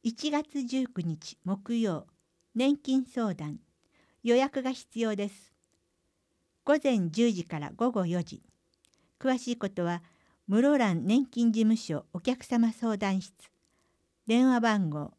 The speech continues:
零一四三五零の一零零四。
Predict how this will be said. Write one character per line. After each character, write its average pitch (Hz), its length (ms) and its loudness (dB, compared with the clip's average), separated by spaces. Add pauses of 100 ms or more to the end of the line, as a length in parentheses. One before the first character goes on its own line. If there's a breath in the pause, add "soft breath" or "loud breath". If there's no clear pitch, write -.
(220)
零 277 280 4
一 175 360 -2
四 185 200 0
三 - 380 -6 (640 soft breath)
五 277 260 6
零 247 320 2
の 156 220 -4 (120)
一 240 340 -4
零 233 240 2
零 160 300 -2
四。 147 280 -6